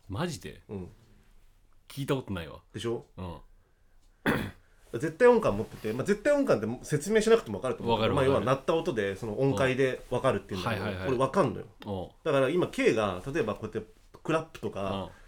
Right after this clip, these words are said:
Speaker 2: まあ、物を叩いた音で、
Speaker 1: うん。
Speaker 2: それが何か分かるから、ちょっとやってみてくんない？
Speaker 1: いいの？
Speaker 2: うん。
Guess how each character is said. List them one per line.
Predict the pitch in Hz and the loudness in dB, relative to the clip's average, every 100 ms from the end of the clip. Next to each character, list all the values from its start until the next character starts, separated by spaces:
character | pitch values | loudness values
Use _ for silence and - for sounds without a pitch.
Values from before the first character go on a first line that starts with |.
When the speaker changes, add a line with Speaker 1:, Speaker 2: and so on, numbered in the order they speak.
| - - - - | -20 -20 -16 -2
Speaker 2:
ま | 147 | 2
あ、 | |
物 | 131 147 | 4 4
を | 160 | 2
叩 | 131 127 | 0 0
い | 110 | 0
た | 98 | -2
音 | 92 104 | -6 -4
で、 | 98 95 - | -4 -6 -6
Speaker 1:
う | |
ん。 | 98 90 - - - | -8 -8 -14 -20 -8
Speaker 2:
そ | 170 | -2
れ | |
が | 151 | 0
何 | 147 151 107 | 4 2 0
か | 95 | -4
分 | 95 | -6
か | 98 | -4
る | 107 | -4
か | 95 | -4
ら、 | 95 | -10
ち | 90 | -10
ょ | |
っ | - | -8
と | |
や | 95 | -8
っ | |
て | 110 | -6
み | 104 | -10
て | - | -12
く | |
ん | - | -18
な | - - - - - _ _ - | -20 -20 -20 -20 -20 _ _ -8
い？ | 113 | -6
Speaker 1:
い | |
い | 98 | -4
の？ | 87 131 | -6 -8
Speaker 2:
う | |
ん。 | 95 | -6